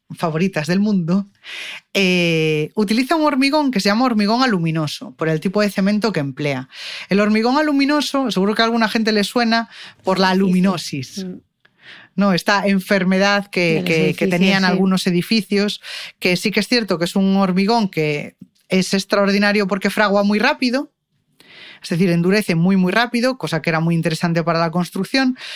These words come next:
Speaker 1: pero resulta que al cabo del tiempo cambia de, de estructura. O sea, ese, ese, bueno,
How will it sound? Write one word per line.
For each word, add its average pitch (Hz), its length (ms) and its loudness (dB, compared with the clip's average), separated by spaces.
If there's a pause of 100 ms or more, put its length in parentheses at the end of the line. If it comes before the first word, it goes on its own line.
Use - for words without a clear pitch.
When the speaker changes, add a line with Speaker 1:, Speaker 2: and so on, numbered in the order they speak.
(220)
Speaker 1:
pero 220 240 2
resulta 214 400 0
que 147 60 -2
al 151 120 0
cabo 214 240 2
del 233 200 0
tiempo 269 480 0 (280)
cambia 220 480 2
de, 156 560 0
de 175 140 0
estructura. 175 680 -6 (540)
O - 40 -20
sea, 165 140 0
ese, 175 420 0
ese, 180 560 2
bueno, 180 320 0